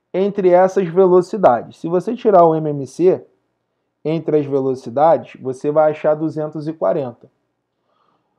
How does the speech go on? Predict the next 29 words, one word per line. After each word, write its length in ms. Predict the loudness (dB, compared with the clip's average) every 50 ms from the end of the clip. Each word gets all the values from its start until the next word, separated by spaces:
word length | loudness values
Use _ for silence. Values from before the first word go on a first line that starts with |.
| _ _ _ _
Só 260 | _ _ 2 2 2
que 140 | 2 -2 -2
duzentos 500 | -2 -2 -2 -2 -2 -4 -4 -6 -8 -12
e 80 | -6
quarenta 440 | 0 2 4 4 4 2 0 -2 -4
dividido 480 | -4 -4 -6 -8 -6 -4 -4 -4 -4 -4
por 200 | -6 -8 -8 -2
dois 520 | 2 4 4 4 4 2 -4 -12 -20 -20 _ _ _ _ _ _ _ _ _ _ _ _ _ _ _ _ _ _ _ _ _ _ _ _ -8
daria 500 | -2 2 4 6 6 6 4 4 2 2
cento 400 | 0 -4 -6 -6 -6 -6 -6 -8
e 80 | -8 -6
vinte 580 | -4 -4 -4 -4 -4 -6 -8 -12 -16 -20 _ _ _ _ _
pra 160 | -2 0 0
cada 300 | 0 0 0 2 2 2
lado. 360 | 4 4 4 4 2 0 -8 _ _ _ _ _ _ _ _ _ _ _ _ _ _ _ _ _ _ _ _ _ _ _ _ _
Beleza. 600 | -6 -4 -2 2 6 6 6 6 4 -2 -8 -12 -16 _ _ _ _ _ _ _ _ _
Cento 460 | _ _ _ 2 2 2 2 0 -4
e 80 | -4 -4
vinte 400 | -2 -2 -2 -4 -4 -4 -6 -8
dividido 560 | -6 -6 -6 -4 -6 -4 -2 0 2 2 0
por 200 | 0 0 -2 -2
cento 280 | -2 -4 -6 -4 -4 -6
e 60 | -6
vinte 420 | -4 -4 -6 -6 -6 -8 -8 -2
vai 160 | 0 0 2 2
dar 160 | 0 -2 -2
um 100 | -2 -2
valor 300 | 0 0 0 0 0 -2
exato. 520 | -4 -2 -2 0 2 2 0 -2 -6 _